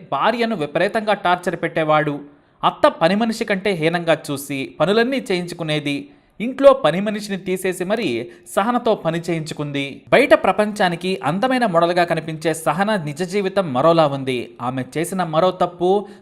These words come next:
తనకు అత్తగారింట్లో జరుగుతున్న అవమానాలను ఏనాడు చెప్పుకోలేదు. కానీ తన భర్తకు చెడు అలవాట్లు ఉన్నాయని, ఎప్పుడూ మత్తులో జోగుతాడని తల్లికి పలుమార్లు చెప్పింది.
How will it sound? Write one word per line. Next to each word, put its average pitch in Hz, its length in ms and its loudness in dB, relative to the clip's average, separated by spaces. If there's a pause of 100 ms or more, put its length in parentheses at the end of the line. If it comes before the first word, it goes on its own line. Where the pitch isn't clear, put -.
(120)
తనకు 233 200 2
అత్తగారింట్లో 214 680 0
జరుగుతున్న 175 400 -2
అవమానాలను 160 840 2
ఏనాడు 175 400 2
చెప్పుకోలేదు. 147 800 -2 (340)
కానీ 175 440 2 (100)
తన 196 80 6
భర్తకు 196 460 2 (140)
చెడు 196 120 6
అలవాట్లు 208 380 6
ఉన్నాయని, 139 640 -2
ఎప్పుడూ 240 340 0
మత్తులో 196 380 2
జోగుతాడని 175 760 2
తల్లికి 220 380 0
పలుమార్లు 175 480 4
చెప్పింది. 135 680 -4